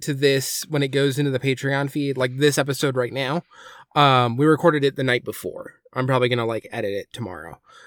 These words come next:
Um, I'm also gonna give you a, a break from editing these, Connor,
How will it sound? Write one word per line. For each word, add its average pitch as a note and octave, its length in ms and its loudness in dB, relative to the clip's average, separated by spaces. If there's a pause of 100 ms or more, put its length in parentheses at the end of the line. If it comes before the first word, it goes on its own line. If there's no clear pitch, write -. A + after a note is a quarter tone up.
(200)
Um, A2+ 580 0 (1200)
I'm D#3 80 0
also D3 220 2
gonna C#3+ 100 6
give C3 140 2
you B2 220 4
a, A2+ 60 0 (140)
a C#3+ 100 2
break B2 240 2
from B2 160 -6
editing G#2 400 -6
these, G2+ 320 -10 (180)
Connor, G2+ 340 -6